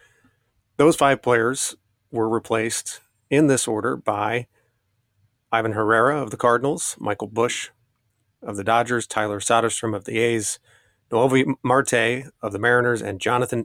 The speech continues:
India of the Reds. Um, Jim, we're gonna give you the first two players on this list. Ivan Herrera, uh,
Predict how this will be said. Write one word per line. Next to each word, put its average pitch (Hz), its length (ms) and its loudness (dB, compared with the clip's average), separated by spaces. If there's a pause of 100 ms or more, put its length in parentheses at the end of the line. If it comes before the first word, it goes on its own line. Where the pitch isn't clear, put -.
India 123 500 2 (560)
of 113 120 -2
the 107 100 -2
Reds. 127 640 2 (600)
Um, 107 480 -8 (1600)
Jim, 139 440 2 (720)
we're 131 100 -2
gonna 123 140 0
give 117 200 -2
you 127 120 2
the 107 80 -6
first - 360 -2
two 139 140 0
players 120 340 2
on 113 180 0
this 110 200 -2
list. 117 560 -4 (880)
Ivan 113 200 -2
Herrera, 120 580 2 (440)
uh, 110 380 -10